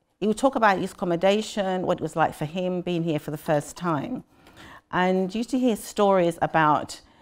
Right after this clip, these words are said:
um, especially around the men, 'cause it was, I think it was mainly men, some, some families came at the same time, but they, because of how accommodation was for them, they used to share, um, like, rooms.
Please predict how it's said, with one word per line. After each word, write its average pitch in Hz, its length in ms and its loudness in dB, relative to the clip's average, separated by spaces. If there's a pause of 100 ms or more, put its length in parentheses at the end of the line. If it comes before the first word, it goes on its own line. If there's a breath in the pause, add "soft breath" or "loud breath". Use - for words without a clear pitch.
(280 loud breath)
um, 160 640 2
especially 185 400 -2
around 160 220 4
the 156 40 4
men, 160 760 2 (400)
'cause 143 120 0
it - 20 0
was, 151 260 -4
I 156 60 -8
think 165 160 -4
it 160 80 2
was 165 60 -6
mainly 151 280 2
men, 143 240 2
some, - 320 -4
some 175 240 -4
families 151 460 -2
came 147 180 -4
at - 80 -10
the 160 60 -18
same 147 260 -6
time, - 340 -10 (440 soft breath)
but - 220 -2
they, 214 460 2 (640 soft breath)
because 226 240 -2
of 233 60 -4
how 208 300 2
accommodation 180 680 2
was 160 220 0
for 156 240 2
them, 123 280 -2
they 175 120 -2
used 196 220 -6
to 180 80 -4
share, 151 640 2 (480 loud breath)
um, 156 320 2
like, 151 200 4
rooms. 151 760 -2